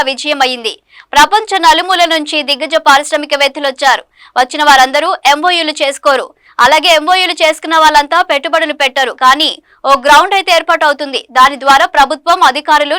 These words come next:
నిరంతరం సంప్రదింపులు జరిపి పెట్టుబడుల్ని గ్రౌండ్ అయ్యేలా చేసుకోవాల్సి ఉంటుంది. ఈ విషయంలో ఎంఓయూల కోసం ఎంత కష్టపడ్డారో అంతకు మించి ప్రభుత్వం, ప్రభుత్వ పెద్దలు కష్టపడాల్సి ఉంటుంది. పదమూడు లక్షల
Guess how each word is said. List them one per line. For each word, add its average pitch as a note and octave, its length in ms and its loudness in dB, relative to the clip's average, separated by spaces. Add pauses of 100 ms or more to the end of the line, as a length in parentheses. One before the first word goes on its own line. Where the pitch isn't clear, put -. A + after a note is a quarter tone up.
నిరంతరం C#4+ 420 -4
సంప్రదింపులు D4 640 -4
జరిపి B3+ 300 -2 (420)
పెట్టుబడుల్ని D4+ 560 0 (120)
గ్రౌండ్ D4 340 4
అయ్యేలా D4+ 320 0
చేసుకోవాల్సి C#4 600 0 (100)
ఉంటుంది. B3 340 -6 (400)
ఈ - 100 2
విషయంలో F#4 420 -2
ఎంఓయూల F4 360 0 (100)
కోసం D#4+ 360 0
ఎంత C4+ 100 -12 (100)
కష్టపడ్డారో C#4 560 0 (140)
అంతకు C4+ 280 -6
మించి C#4+ 300 -8
ప్రభుత్వం, C#4 460 -2 (380)
ప్రభుత్వ D4+ 320 0 (100)
పెద్దలు C#4 340 -4
కష్టపడాల్సి C#4+ 680 -2
ఉంటుంది. A#3+ 340 -6 (260)
పదమూడు E4 400 0
లక్షల E4 260 -2